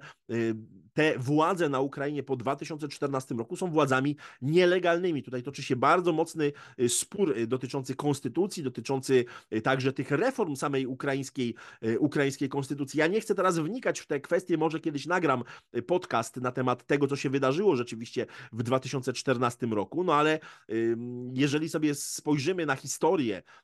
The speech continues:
y, Ukrainy, historię konstytucji ukraińskiej, czyli tej, e, konstytucji,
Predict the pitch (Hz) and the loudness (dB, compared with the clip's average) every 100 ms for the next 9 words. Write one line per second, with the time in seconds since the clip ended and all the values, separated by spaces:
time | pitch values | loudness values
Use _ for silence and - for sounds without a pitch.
0 | _ 104 107 104 151 147 131 127 101 - | _ -6 -4 -2 -2 2 2 2 0 -6
1 | 117 - 139 135 127 123 143 151 143 196 | -8 0 2 4 2 2 -4 -2 0 -2
2 | - 147 135 135 120 107 - 90 90 107 | 0 -2 0 -2 -2 -4 -10 -14 -12 -10
3 | 107 123 127 123 - - 107 131 131 139 | -4 0 0 -2 -14 -8 -4 -2 0 0
4 | 131 131 131 | -2 -6 -4